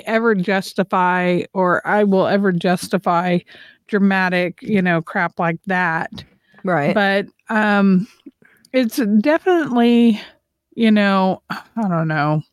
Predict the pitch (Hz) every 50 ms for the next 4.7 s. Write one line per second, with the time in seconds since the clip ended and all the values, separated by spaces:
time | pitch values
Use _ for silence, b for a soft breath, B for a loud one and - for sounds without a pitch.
0 | _ _ _ _ _ _ _ _ _ _ B B B B B - 269 226 - -
1 | 190 180 - 180 160 165 156 156 151 151 151 - 165 151 147 - 156 151 156 156
2 | - - B B B B B B B B - 247 277 320 339 320 311 285 - -
3 | 240 240 254 220 214 196 - 277 - 220 - - - 277 262 240 240 233 - 220
4 | 196 170 135 92 165 156 160 - - 185 170 156 143 -